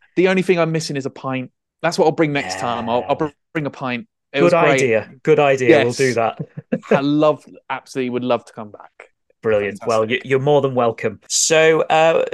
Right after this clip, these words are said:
Speaker 2: where can people find you online?
Speaker 1: Uh, I'm on Twitter, so you can find me, uh, at Matty J Dennis. That's Matty with two T's, uh, and Dennis with two N's. That's at Matty J Dennis. Um,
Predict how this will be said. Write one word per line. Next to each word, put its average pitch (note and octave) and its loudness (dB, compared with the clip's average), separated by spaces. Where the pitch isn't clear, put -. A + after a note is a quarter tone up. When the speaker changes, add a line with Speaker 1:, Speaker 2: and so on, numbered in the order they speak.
Speaker 2:
where F3+ 2
can G3+ -2
people G3+ -8
find D#3 -2
you C#3+ -4
online? A2 -2
Speaker 1:
Uh, D#3+ -2
I'm F#3+ 0
on F#3+ 0
Twitter, C4 -2
so - -6
you E3+ 0
can E3+ -6
find F3 -4
me, D#3 -4
uh, C3+ -4
at C3+ -10
Matty D3+ -6
J C3+ -2
Dennis. C3+ -6
That's - -10
Matty C3+ -8
with A#2 -8
two - -2
T's, C#3 -4
uh, A#2+ -2
and A#2+ -8
Dennis B2 -4
with A#2 -10
two B2+ -4
N's. A2+ -6
That's - -10
at B2+ -12
Matty C3 -8
J A2 -2
Dennis. A#2 -8
Um, A#2+ -2